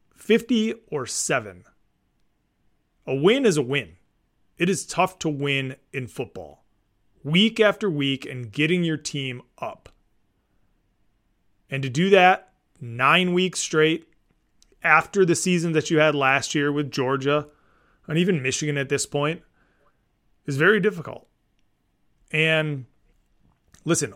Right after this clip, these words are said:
Ohio State has done it. They've done it against, sure, we wanna call them top ten teams.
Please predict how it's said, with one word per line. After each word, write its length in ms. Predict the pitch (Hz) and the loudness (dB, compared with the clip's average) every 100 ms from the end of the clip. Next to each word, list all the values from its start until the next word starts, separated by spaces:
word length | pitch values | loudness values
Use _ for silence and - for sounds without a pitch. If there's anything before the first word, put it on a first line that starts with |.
| - | -6
Ohio 360 | 127 156 170 | 2 4 6
State 300 | 156 170 165 | 4 2 2
has 140 | 156 127 | 2 2
done 220 | 160 175 | 2 2
it. 340 | 202 - 214 | 0 -6 -12
They've 500 | 139 131 120 101 - _ _ _ _ | -6 -4 -6 -12 -20 _ _ _ _
done 200 | 127 131 | -4 -2
it 80 | 147 | 0
against, 600 | 151 156 160 151 - - - _ _ | 0 2 0 -2 -10 -14 -18 _ _
sure, 280 | - 135 170 | -6 -2 0
we 120 | 160 | 0
wanna 160 | 156 | -2
call 200 | 151 156 | -2 0
them 120 | 165 151 | 0 0
top 260 | 156 160 | 0 0
ten 260 | - 170 165 | -2 -4 -2
teams. 580 | 165 196 214 226 - | 0 2 2 0 -4